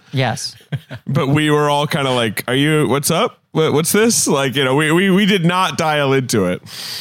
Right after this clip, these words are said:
Speaker 1: I did it on Twitter, and I believe, I believe that tweet won the Academy Award for Best Picture
Speaker 2: Yeah, right, of
Speaker 1: twenty twenty.
Speaker 2: course.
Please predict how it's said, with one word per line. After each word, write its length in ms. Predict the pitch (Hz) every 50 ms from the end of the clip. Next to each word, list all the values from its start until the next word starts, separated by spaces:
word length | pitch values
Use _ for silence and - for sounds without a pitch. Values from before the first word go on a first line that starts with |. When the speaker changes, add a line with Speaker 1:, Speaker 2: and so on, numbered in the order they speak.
| - - - _ -
Speaker 1:
I 100 | 139 139
did 240 | 139 123 143 143 147
it 100 | 165 156
on 180 | 160 156 151 147
Twitter, 360 | - - 170 165 165 202 196
and 200 | 190 117 127 127
I 100 | 120 117
believe, 1000 | 104 - 131 120 117 117 123 143 175 208 185 156 123 110 107 107 107 107 - - -
I 100 | 131 135
believe 1000 | 123 107 - 135 123 123 127 139 156 180 202 190 170 135 127 113 110 110 - -
that 220 | - 135 123 117 -
tweet 240 | - - 127 117
won 220 | 113 117 113 110 104
the 100 | 107 104
Academy 480 | 101 - 117 101 95 95 101 95 95
Award 320 | 98 98 92 104 104 98 -
for 100 | - -
Best 220 | - - 120 -
Picture 380 | - 123 123 147 - 127 127 123
Speaker 2:
Yeah, 80 | 131 131
right, 200 | 123 95 82 -
of 60 | 107
Speaker 1:
twenty 0 |
twenty. 260 | - 113 101 71 - -
Speaker 2:
course. 280 | - - - - -